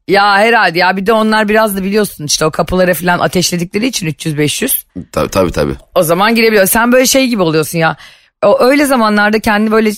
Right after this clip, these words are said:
Speaker 1: garip hissetmiyor musun? Hani polis bazen çevirme yapar ya ama kime denk geleceği belli olmaz. O serseri kurşun gibidir böyle. Bir seni çevirir, bir beş araba sonranı çevirir falan ya.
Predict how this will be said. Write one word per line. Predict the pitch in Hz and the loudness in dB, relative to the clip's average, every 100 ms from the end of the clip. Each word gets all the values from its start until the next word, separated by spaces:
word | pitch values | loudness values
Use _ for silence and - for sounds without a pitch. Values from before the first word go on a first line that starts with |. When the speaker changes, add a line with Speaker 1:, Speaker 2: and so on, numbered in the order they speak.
| - - | -8 -4
Speaker 1:
garip | 180 226 214 | -2 -2 -2
hissetmiyor | - 233 185 156 | -2 -2 0 -2
musun? | 147 190 | -2 0
Hani | 190 - - - _ | 0 -2 -8 -20 _
polis | - 220 226 | 0 2 2
bazen | 226 220 220 226 | 2 2 2 0
çevirme | 208 208 214 240 | 0 0 2 2
yapar | 226 254 254 | 0 0 2
ya | 175 | 2
ama | 160 226 180 - - _ - | 2 0 -2 -4 -18 _ -2
kime | 320 330 | 2 4
denk | 269 233 | 2 2
geleceği | 240 233 202 247 220 | 2 2 2 2 2
belli | 220 226 | 2 2
olmaz. | 220 196 175 | 2 2 0
O | |
serseri | 175 208 202 226 220 | 0 0 0 0 0
kurşun | 208 - 226 | -2 0 0
gibidir | 175 143 143 | 0 -2 0
böyle. | 147 139 - 339 - _ _ | 2 0 -4 -18 -20 _ _
Bir | 208 294 | 0 2
seni | 294 285 | 2 2
çevirir, | - 285 220 190 196 | 2 2 2 0 -2
bir | 185 254 196 | -2 0 2
beş | 302 285 | 2 2
araba | 247 233 | 2 0
sonranı | - 247 233 233 | 0 0 2 0
çevirir | - 202 175 175 | 0 0 0 0
falan | 214 262 269 | 0 2 2
ya. | 175 | 0